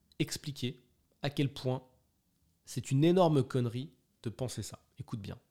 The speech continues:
Effacer les erreurs du passé effacerait également la sagesse du présent.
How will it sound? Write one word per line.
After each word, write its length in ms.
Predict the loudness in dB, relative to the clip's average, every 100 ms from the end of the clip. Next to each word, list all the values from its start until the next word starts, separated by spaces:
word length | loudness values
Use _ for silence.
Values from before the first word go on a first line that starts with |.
| _ _ _ _ _ _
Effacer 440 | -2 0 -2 -2 0
les 320 | 2 2 2
erreurs 480 | 2 2 0 -2 -8 _ -14
du 160 | -12 -6
passé 480 | -6 -4 -6 -8 -12 _ _ _ _ _ _ _ _ _ _ -6
effacerait 560 | -4 -2 -2 -2 -6 -6 -8
également 520 | -4 -2 0 -2 -8 _ _ _ _
la 100 | -6
sagesse 880 | -4 -2 0 2 2 -2 -6 -14 -18 _ _ _ _ _ _
du 120 | -8
présent. 480 | -6 -4 -2 -4 -8